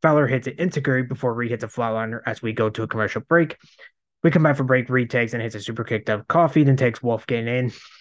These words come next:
He drags Fowler to the ring, shoves Reed in the corner, whips him to the opposite corner, hits a crossbody. He climbs to the top, lets go flying, connects with it, and takes Mark Coffey.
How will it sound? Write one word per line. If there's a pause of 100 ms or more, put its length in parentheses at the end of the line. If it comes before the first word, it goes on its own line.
(120)
He
drags
Fowler
to
the
ring,
shoves
Reed
in
the
corner,
whips
him (280)
to
the
opposite
corner,
hits
a
crossbody. (380)
He
climbs
to
the
top,
lets
go
flying, (400)
connects
with
it,
and
takes
Mark
Coffey.